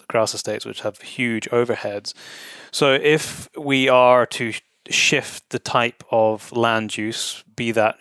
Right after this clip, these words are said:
you know, more forest, less deer, or, or, uh, less grouse, more forest, or what-, whatever that combination might be, is how does that get paid for? Like, what are the economics behind that? 'Cause, uh,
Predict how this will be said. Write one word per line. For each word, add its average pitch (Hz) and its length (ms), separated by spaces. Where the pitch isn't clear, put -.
you 120 60
know, 104 40
more 107 220
forest, 107 440
less 104 220
deer, 107 260
or, 101 220
or, 104 380
uh, 101 220
less 113 340
grouse, 113 300
more 107 80
forest, 107 260
or 120 40
what-, 117 280
whatever 113 240
that 104 140
combination 107 640
might 107 180
be, 107 220
is 127 120
how 156 240
does 170 160
that 175 320
get - 260
paid 123 320
for? 113 420
Like, 113 160
what 131 120
are - 20
the 160 180
economics 120 540
behind 107 300
that? 104 100
'Cause, 120 140
uh, 127 140